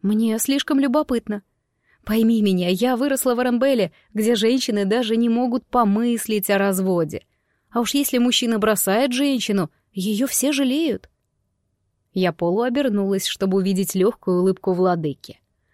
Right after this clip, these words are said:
«Матушка точно не та, кого стоит жалеть, Даяна. Она более чем счастлива. Увы, в браке с нашим с Саданом отцом она счастлива не была. Это был союз дружбы,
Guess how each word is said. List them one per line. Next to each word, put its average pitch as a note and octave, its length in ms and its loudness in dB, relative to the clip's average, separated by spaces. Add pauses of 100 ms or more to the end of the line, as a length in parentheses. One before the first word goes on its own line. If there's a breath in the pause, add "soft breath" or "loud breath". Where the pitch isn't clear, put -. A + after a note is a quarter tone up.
(800 soft breath)
«Матушка A#3 600 -2
точно B3+ 320 0
не B3 160 2
та, B3+ 300 -2
кого G#3+ 340 0
стоит G#3 320 2
жалеть, G3+ 380 2
Даяна. E3 560 -2 (300)
Она D4 360 2
более G#3 320 4
чем F#3 180 0
счастлива. - 540 -6 (540 soft breath)
Увы, A3 440 0
в E3 360 -10
браке G#3+ 720 0 (500 loud breath)
с - 140 -8
нашим A3 440 2
с - 60 0
Саданом G3+ 520 2
отцом A3+ 480 0
она G3+ 160 2
счастлива G#3+ 480 0
не G#3 160 2
была. F#3 420 0 (420)
Это - 120 -2
был F#3+ 180 2
союз F3+ 600 0
дружбы, G3 540 -2